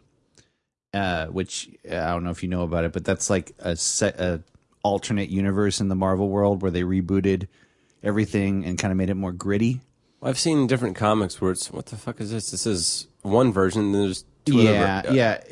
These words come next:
Speaker 1: They,
Speaker 2: I'm
Speaker 1: they,
Speaker 2: probably sure I've seen
Speaker 1: there's,
Speaker 2: it.
Speaker 1: like,
Speaker 2: I mean,
Speaker 1: Ultimate Spider-Man, Ultimate X-Men, Ultimate Avengers,
Speaker 2: I have
Speaker 1: Ul-,
Speaker 2: seen those, yeah.
Speaker 1: A K A the
Speaker 2: Yeah.
Speaker 1: Ultimates.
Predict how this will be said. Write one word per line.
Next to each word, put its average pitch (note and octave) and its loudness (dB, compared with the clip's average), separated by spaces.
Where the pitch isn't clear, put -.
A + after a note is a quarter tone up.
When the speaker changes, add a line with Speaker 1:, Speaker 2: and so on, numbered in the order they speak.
Speaker 1:
They, D3+ 2
Speaker 2:
I'm D#3 4
Speaker 1:
they, E3 6
Speaker 2:
probably C#3 2
sure C#3 2
I've G2 -2
seen G2+ -2
Speaker 1:
there's, F3 4
Speaker 2:
it. E3+ 6
Speaker 1:
like, D#3 4
Speaker 2:
I - 0
mean, D#3 6
Speaker 1:
Ultimate E3+ 4
Spider-Man, A#2 4
Ultimate A#2 2
X-Men, G2+ 0
Ultimate G2+ 0
Avengers, F#2+ 0
Speaker 2:
I B2 0
have A2+ 6
Speaker 1:
Ul-, G2 0
Speaker 2:
seen F2 0
those, G#2 2
yeah. F2 2
Speaker 1:
A E2 4
K A2+ 6
A G#2 4
the G2 0
Speaker 2:
Yeah. F#2+ 4
Speaker 1:
Ultimates. G2 -2